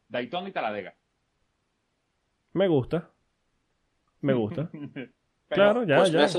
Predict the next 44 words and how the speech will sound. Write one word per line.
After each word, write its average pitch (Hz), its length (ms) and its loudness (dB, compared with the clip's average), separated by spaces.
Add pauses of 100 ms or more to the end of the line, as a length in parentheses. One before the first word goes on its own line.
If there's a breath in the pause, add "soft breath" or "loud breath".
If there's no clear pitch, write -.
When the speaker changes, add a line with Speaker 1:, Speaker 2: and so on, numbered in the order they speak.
(140)
Speaker 1:
el, 139 200 -10 (120)
Speaker 3:
sa-, 175 220 6
Speaker 1:
el, 160 60 2
el 151 40 -8
Speaker 3:
¿sabes 170 380 8
en 196 60 4
Speaker 1:
óvalo, 175 120 0
Speaker 3:
cuál 180 160 12
me 170 60 2
Speaker 1:
lo 175 60 8
Speaker 3:
has 165 40 8
Speaker 1:
dice. 170 140 4
Speaker 3:
hecho 170 200 6
pensar? 156 560 6
Speaker 2:
Vamos 156 240 4
a 180 60 4
sincerarnos 160 460 4
y - 20 4
vamos 170 120 4
a 165 80 4
meterlo 151 200 4
en 135 100 2
óvalo. 113 360 2 (1120)
Speaker 1:
Uh, 143 460 -2
eso, 113 320 -6 (400)
eso. 113 280 -4 (120)
Speaker 3:
<laughs> - 80 0
Es, 156 240 2
es, 143 260 2
es - 180 -12
que 156 140 -6
claro, 147 480 4 (100)
pero 131 300 2
imagínatelos 143 680 0
en 131 160 -4
Bristol, 143 440 -4 (460)
que 127 80 -6
es - 100 -12
un 143 100 2
Speaker 1:
Uf. 143 60 2
Speaker 3:
estadio 143 440 4
de 131 120 0
media 131 280 2
milla. 139 280 -4